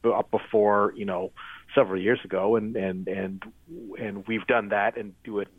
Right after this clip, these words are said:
at a l-, wa-, large scale of games, and we're taking a similar approach to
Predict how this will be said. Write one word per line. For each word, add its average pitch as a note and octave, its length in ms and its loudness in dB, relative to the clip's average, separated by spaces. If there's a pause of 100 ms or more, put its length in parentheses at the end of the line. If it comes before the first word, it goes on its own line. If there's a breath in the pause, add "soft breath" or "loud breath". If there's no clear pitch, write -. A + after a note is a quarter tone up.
(140)
at G2 140 0
a G2+ 40 0
l-, F#2+ 180 -4 (360)
wa-, A2 220 -2
large A2 340 2
scale A2 240 0
of F#2+ 100 -6
games, A#2 360 -2
and A2+ 180 0
we're A2 260 4 (440 loud breath)
taking C#3+ 280 0
a A2+ 40 -2 (100)
similar C#3 240 2
approach C3 400 0 (240)
to B2 280 -10